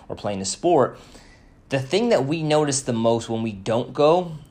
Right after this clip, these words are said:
is the mental side effects. So we notice that we're more tired,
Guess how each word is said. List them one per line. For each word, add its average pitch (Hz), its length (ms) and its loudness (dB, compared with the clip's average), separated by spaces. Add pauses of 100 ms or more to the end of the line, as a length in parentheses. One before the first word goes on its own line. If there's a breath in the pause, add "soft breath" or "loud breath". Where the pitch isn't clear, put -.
(140)
is 127 200 -2
the 135 100 -2
mental 123 420 0
side 95 300 0
effects. - 420 -8
So - 180 -4
we 151 220 -2
notice 139 540 0
that 107 440 2
we're 107 120 -4
more 98 240 -6
tired, 147 580 2